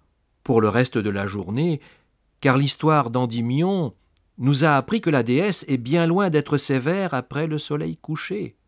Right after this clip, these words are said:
Voyez le tableau de Girodet. Les haltes de chasse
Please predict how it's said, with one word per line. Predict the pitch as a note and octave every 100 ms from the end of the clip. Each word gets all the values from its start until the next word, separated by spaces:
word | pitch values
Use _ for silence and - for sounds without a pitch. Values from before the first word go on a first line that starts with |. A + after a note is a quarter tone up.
| _ _ _ _ _ _ _ _
Voyez | F#2+ G#2 G#2+
le | G#2+
tableau | G#2+ A2 A#2 B2
de | A#2+
Girodet. | A#2 B2 C3+ - D3 - _ _ _ _ _ _ _ _ _ _ _ _ _ _ -
Les | A2+ -
haltes | A#2+ B2+ A#2+
de | A2+
chasse | A2+ B2 A#2 - - -